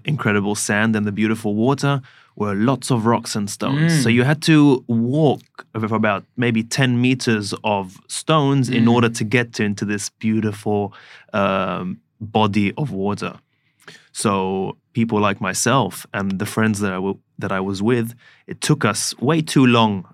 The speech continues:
Speaker 1: to get past that, uh, ten meters of stones. So much so that after the first couple times of experiencing that pain, we started wearing our flip-flops,
Speaker 2: Mm.
Speaker 1: um, just for those ten meters. And then once we get into the beautiful body of water,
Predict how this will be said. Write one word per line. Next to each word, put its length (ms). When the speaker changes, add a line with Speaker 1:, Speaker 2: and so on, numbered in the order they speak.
Speaker 1:
to 100
get 280
past 320
that, 420
uh, 340
ten 240
meters 380
of 120
stones. 560
So 160
much 220
so 360
that 440
after 260
the 120
first 260
couple 260
times 500
of 260
experiencing 540
that 200
pain, 300
we 100
started 540
wearing 320
our 240
flip-flops, 720
Speaker 2:
Mm. 320
Speaker 1:
um, 340
just 240
for 60
those 240
ten 260
meters. 440
And 100
then 140
once 200
we 120
get 240
into 180
the 80
beautiful 460
body 280
of 140
water, 480